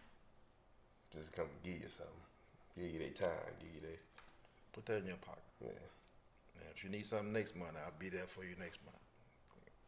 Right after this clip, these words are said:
Speaker 2: And that was Uncle B.
Speaker 1: Really?
Speaker 2: Really. And
Speaker 1: Wow.
Speaker 2: then, uh, <laughs> uh, who else gave me some? Oh,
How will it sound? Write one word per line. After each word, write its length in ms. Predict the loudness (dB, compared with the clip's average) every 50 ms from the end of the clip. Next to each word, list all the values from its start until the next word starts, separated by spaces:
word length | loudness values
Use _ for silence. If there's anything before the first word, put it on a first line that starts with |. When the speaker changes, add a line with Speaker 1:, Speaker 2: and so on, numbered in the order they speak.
| -20 -20 -20 -20 -18 -18 -16 -14 -14 -14 -12 -12 -12 -12 -14 -12 -12 -10 -6 4
Speaker 2:
And 80 | 8
that 100 | 10 12 12
was 120 | 10 8
Uncle 220 | 4 2 2 0 -2 -2
B. 120 | -2 -2 -2 -6 -12 -16 -16 -16 -18 -18 -18 -20 -20 -20 -20 -20 -20 -16 -10 -2
Speaker 1:
Really? 280 | 2 4 6 6 6 6 4 0 -6 -12 -14 -18 -18 -20 -20 -20 -20 -20 -20 -20 -20 -14 -6 -4
Speaker 2:
Really. 160 | -2 -2 -2 -2 -6 -10 -14 -18 -20 -20 -14 -8 -4
And 80 | -4 -2
Speaker 1:
Wow. 60 | 0 0
Speaker 2:
then, 420 | 0 0 0 0 -2 -4 -4 -4
uh, 1160 | -4 -4 -4 -4 -4 -6 -8 -8 -10 -14 -16 -18 -18 -20 -20 -20 -16 -14 -14 -12 -4 -2 -2 -2
<laughs> 2250 | -2 -4 -6 -6 -8 -8 -8 -12 -18 -18 -20 -20 -20 -20 -20 -20 -20 -20 -20 -20 -20 -20 -20 -20 -20 -20 -20 -20 -20 -20 -20 -20 -20 -20 -20 -20 -20 -20 -20 -20 -14 -10 -6
uh, 420 | -4 -4 -2 -2 -4 -4 -6 -6 -8 -8 -10 -12 -14 -16 -14 -14 -14 -10 -6
who 100 | -4 -2 -2
else 180 | -2 -2 -4 -6
gave 100 | -10 -10
me 160 | -8 -8 -8 -8
some? 160 | -8 -10 -12 -12 -14 -14 -16 -16 -18 -18 -18 -20 -20 -20 -20 -10 -4
Oh, 280 | 0 2 4 4 4 4